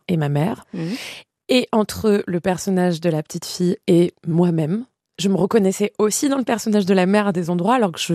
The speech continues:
Speaker 1: ne suis pas mère. C'est comme si Manel, la réalisatrice qui a écrit le, le scénario aussi,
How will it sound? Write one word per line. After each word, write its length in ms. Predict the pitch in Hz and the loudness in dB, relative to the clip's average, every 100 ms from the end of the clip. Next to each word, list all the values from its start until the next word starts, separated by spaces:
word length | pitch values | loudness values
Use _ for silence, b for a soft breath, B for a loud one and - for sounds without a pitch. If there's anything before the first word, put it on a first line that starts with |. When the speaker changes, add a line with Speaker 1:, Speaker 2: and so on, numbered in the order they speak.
| 151 | 0
Speaker 1:
ne 60 | 165 | -2
suis 220 | - 202 | 0 0
pas 140 | 170 | 2
mère. 380 | 160 170 285 - b b | 4 4 2 -4 b b
C'est 180 | - 185 | -4 0
comme 200 | 208 208 | 2 0
si 300 | - - 247 | -2 -2 0
Manel, 400 | 214 180 196 220 | 2 4 2 2
la 80 | 180 | 0
réalisatrice 600 | 170 156 156 170 - - | -2 -2 0 0 -2 -4
qui 100 | - | 0
a 60 | 165 | 0
écrit 260 | - - | -2 0
le, 240 | 190 165 156 | 4 4 4
le 160 | 170 | 2
scénario 380 | 156 170 160 170 | 2 2 6 6
aussi, 300 | 151 - 208 | 4 2 -2